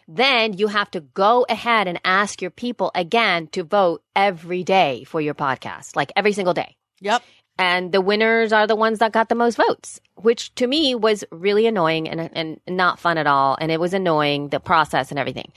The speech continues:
Speaker 1: So what they've done is they've redone the whole thing now. So you don't have to do that every day voting thing anymore.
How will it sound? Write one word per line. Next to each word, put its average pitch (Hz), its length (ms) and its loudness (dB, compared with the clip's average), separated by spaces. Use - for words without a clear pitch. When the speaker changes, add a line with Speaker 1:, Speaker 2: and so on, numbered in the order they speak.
Speaker 1:
So 208 380 4
what 202 200 0
they've 208 160 2
done 269 240 2
is 240 120 -2
they've 202 200 0
redone 202 1200 -2
the 143 80 -2
whole 127 240 -6
thing - 340 -14
now. 120 260 -18
So - 140 -4
you 196 180 2
don't 262 240 0
have 208 260 -4
to 202 80 -2
do 196 200 -2
that 170 240 0
every 165 260 -2
day 143 400 -2
voting 175 420 0
thing 135 260 -6
anymore. 131 460 -10